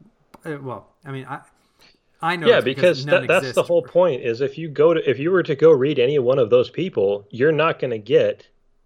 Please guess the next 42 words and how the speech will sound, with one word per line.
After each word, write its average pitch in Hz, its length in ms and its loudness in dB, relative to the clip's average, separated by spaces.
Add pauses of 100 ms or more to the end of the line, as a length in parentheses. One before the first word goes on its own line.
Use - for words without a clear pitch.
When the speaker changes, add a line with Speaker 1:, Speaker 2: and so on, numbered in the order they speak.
(120)
Speaker 2:
provisionism, 110 760 -6 (640)
right? 120 300 -2 (180)
Even 180 280 -2
if - 180 -4
you're 151 100 -2
gonna 143 280 2
get 131 380 2
ar-, 127 180 0
a, 135 120 -10 (120)
a 127 40 -4
couple - 280 0
arguments 131 380 0
here 131 180 0
or 113 40 2
there 117 200 6
that, 101 260 -2
that - 200 -6
would 104 160 -4
be 110 140 -8
against 110 280 -4
Calvinists 113 460 -2
or 104 100 0
something 107 280 -4
that 104 60 0
doesn't 107 240 -2
line 107 180 -2
up 104 120 0
with 104 100 -6
Calvinists, 113 520 -4 (380)
you, 143 180 -12
like 127 180 2
you 170 60 -6
just 175 160 -2
said, 190 200 2
you're 113 140 2
also 151 280 2
gonna 143 200 0
get 131 180 0
things 139 240 -4
that 127 140 0
completely 143 480 -2
dis-, 123 280 -10